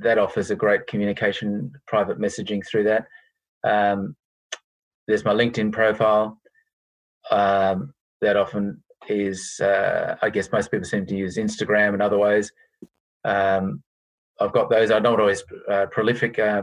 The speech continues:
poster or tweeter, um, but yeah, p-, pretty much those are the probably opportunities if people want to contact me, and we can go from there.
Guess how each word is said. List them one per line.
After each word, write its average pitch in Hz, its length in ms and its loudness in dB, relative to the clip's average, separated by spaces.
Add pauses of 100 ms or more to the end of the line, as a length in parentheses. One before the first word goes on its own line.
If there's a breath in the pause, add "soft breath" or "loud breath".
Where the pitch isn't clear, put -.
poster 120 540 0 (240)
or 95 280 -4
tweeter, 120 480 0 (600 loud breath)
um, - 440 0
but - 220 0 (340)
yeah, 90 440 2
p-, - 100 -4 (100)
pretty 127 160 0
much - 460 -4
those 101 240 0
are 95 40 -6
the 90 120 -6
probably 92 480 -2
opportunities 92 680 -4
if 92 160 -8
people 92 180 -4
want 92 140 -4
to 92 60 -6 (120)
contact 98 400 -4
me, 98 140 -2
and 95 200 -4 (560 soft breath)
we 101 100 -8
can 101 100 -6
go 101 180 2
from 104 160 -4
there. 120 260 0